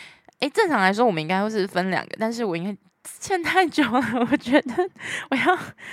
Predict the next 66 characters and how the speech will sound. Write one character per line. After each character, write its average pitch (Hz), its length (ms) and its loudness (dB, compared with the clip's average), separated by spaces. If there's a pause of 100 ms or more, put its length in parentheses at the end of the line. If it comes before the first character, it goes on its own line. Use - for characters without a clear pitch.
(800)
好， - 100 -2
那 403 100 0
其 - 120 -6
实 165 100 -4
也 147 80 -2
还 160 160 -4
好， - 280 -2
我 - 100 -6
们 165 200 -4
一 247 80 -6
集 170 180 -8
一 180 40 -6
集 - 200 -8
来 - 200 -6
嘛。 208 220 -8 (960)
嗯， 165 400 -4
好 165 120 -2
像 226 160 -2
可 180 140 0
以， - 140 -4
我 160 60 -4
们 156 100 -6
可 - 100 0
以 - 60 2
一 185 80 0
集 139 160 -10
一 135 40 -10
集 50 300 -14
来， 190 160 -10 (520)
一 - 100 -8
集 - 140 -12
一 60 100 -12
个， - 240 -6
好 170 160 -4
像 196 120 -2
不 - 60 -8
错， - 260 -6 (520)
还 214 80 -6
是 294 80 2
再 330 140 0
一 - 80 -2
个， - 120 -12 (380)
啊， - 80 0
好 196 140 0
纠 214 120 4
结 - 180 -4
哦， - 120 -8 (240)
怎 - 140 -2
么 160 60 -8
办？ 190 140 4 (340)
这 285 100 6
个 262 80 10
纠 233 120 6
结 196 120 4
会 196 40 4
不 190 60 4
会 208 60 6
被 196 80 0
剪 - 120 -4
进 156 160 -6
去？ - 240 -6 (200)
那 185 80 2
我 180 40 2
就 170 80 2
被 170 80 -2
笑， - 220 -2